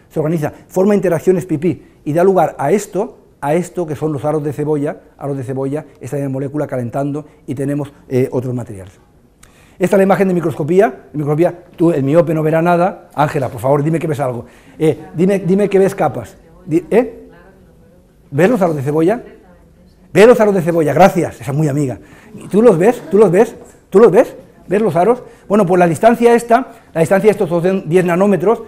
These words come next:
diez nanómetros, la distancia esa la podemos medir y es cero tres nanómetros. Es como si hubiéramos cogido una cebolla, la hubiéramos cortado y tenemos ahí las capas, las capas que son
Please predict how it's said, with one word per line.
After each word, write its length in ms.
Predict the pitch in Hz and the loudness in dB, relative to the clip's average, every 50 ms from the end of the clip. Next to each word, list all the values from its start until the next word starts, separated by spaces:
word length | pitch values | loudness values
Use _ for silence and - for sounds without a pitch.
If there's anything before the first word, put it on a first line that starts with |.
| - - _ | -18 -14 _
diez 120 | - 165 175 | -2 -2 0
nanómetros, 380 | 165 165 175 185 190 196 208 - - - - - | 0 0 0 0 0 0 0 -2 -6 -12 -4 -2
la 80 | 170 | 0
distancia 420 | 165 160 - 202 214 220 208 233 220 | 0 0 2 0 0 2 4 2 2
esa 100 | 185 202 | 4 2
la 100 | 180 151 | 0 0
podemos 280 | 165 175 202 208 190 | 0 0 0 0 0
medir 460 | 180 175 170 202 240 233 - - - _ | 0 0 0 0 -2 -4 -6 -12 -20 _
y 160 | - 175 175 | -6 4 6
es 160 | 220 240 240 - - - - - | 6 6 6 2 -4 -16 -20 -20
cero 360 | - - 226 240 254 240 214 214 | -6 2 4 6 6 6 6 6
tres 200 | 220 233 220 180 | 6 4 4 4
nanómetros. 600 | 190 180 190 226 240 220 180 151 135 113 - - - - _ | 2 0 0 2 2 0 0 -4 -8 -10 -12 -16 -20 -20 _
Es 180 | - 190 208 175 | -2 0 0 0
como 160 | - 226 220 | 0 0 0
si 100 | 180 190 | 0 0
hubiéramos 260 | 196 202 214 - 208 175 | 0 2 2 2 0 -2
cogido 300 | 175 160 175 202 180 170 | -2 -2 0 2 2 2
una 120 | 170 165 | 2 0
cebolla, 380 | - - 170 190 220 214 196 156 | 0 2 4 4 6 6 4 4
la 60 | 147 | 4
hubiéramos 260 | 156 170 196 196 185 | 2 2 2 2 0
cortado 400 | - 185 170 - - 185 190 202 | -2 -4 -2 0 0 2 2 2
y 60 | 202 | 0
tenemos 380 | - 165 156 170 180 190 185 - | 0 0 0 0 0 0 -2 0
ahí 220 | 165 170 190 208 190 - - _ | 0 0 0 0 -4 -8 -14 _
las 220 | - 151 147 127 - | -2 -2 -2 -2 0
capas, 440 | - 196 202 180 220 226 233 - - - - _ | 0 0 2 4 4 2 2 0 -8 -20 -16 _
las 180 | - 147 135 | -8 -6 -4
capas 320 | - 190 190 185 214 190 185 | 0 0 2 2 2 0 0
que 120 | - - | -2 -4
son 180 | - 175 170 | -2 -2 -2